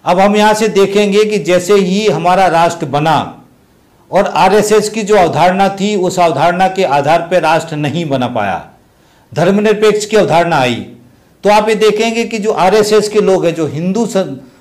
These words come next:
राष्ट्र के लोग हैं, ये हमेशा एक विचारधारा लेके आते थे जिसके अंदर हिंदू राष्ट्र की कल्पना होती थी। और उस तरीके से जो इस्लाम के लोग थे, इस्लाम धर्म के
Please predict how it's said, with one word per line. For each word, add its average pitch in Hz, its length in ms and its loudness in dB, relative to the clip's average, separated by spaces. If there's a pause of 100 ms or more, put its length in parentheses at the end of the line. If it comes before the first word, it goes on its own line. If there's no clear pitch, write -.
(120)
राष्ट्र 202 360 0
के 214 180 0
लोग 190 260 2
हैं, 139 120 -2
ये 202 140 2
हमेशा 214 840 0 (360)
एक 196 260 -2
विचारधारा 208 600 2
लेके 190 320 0
आते 175 280 0
थे 190 200 0
जिसके 170 400 -4
अंदर 208 400 2 (460)
हिंदू 202 300 2
राष्ट्र 226 320 2
की 240 180 -4
कल्पना 175 380 0
होती 135 340 -2
थी। - 340 -14 (720)
और 214 140 2
उस 180 380 -6
तरीके 233 420 0
से 226 160 -2
जो 214 200 0
इस्लाम 208 460 0
के 220 140 0
लोग 190 320 0
थे, 160 80 -2
इस्लाम 180 400 -2 (200)
धर्म 156 280 -6
के 196 180 0